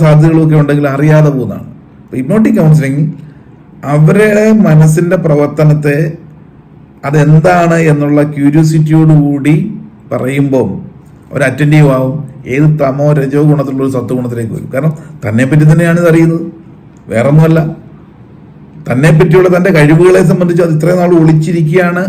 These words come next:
അവിടെ എന്നുള്ളതും അത് നമ്മൾ പറഞ്ഞു കൊടുക്കുമ്പോൾ, കൺസൾട്ട് ചെയ്യുമ്പോൾ, ആ തെറാപ്പിയിലോട്ട് കിടക്കുമ്പോൾ അത് എനിക്ക് ആവശ്യമാണ് എന്നുള്ള ഒരു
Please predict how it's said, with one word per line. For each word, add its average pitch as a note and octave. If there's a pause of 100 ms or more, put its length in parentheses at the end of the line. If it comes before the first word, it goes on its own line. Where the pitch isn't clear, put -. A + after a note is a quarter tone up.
(140)
അവിടെ E3
എന്നുള്ളതും D#3+ (440)
അത് C3+
നമ്മൾ E3 (160)
പറഞ്ഞു D#3
കൊടുക്കുമ്പോൾ, E3+ (520)
കൺസൾട്ട് D#3
ചെയ്യുമ്പോൾ, F3 (340)
ആ C3 (100)
തെറാപ്പിയിലോട്ട് D#3+
കിടക്കുമ്പോൾ D#3+ (260)
അത് C3+
എനിക്ക് D3 (120)
ആവശ്യമാണ് D#3+ (120)
എന്നുള്ള D3+ (460)
ഒരു B2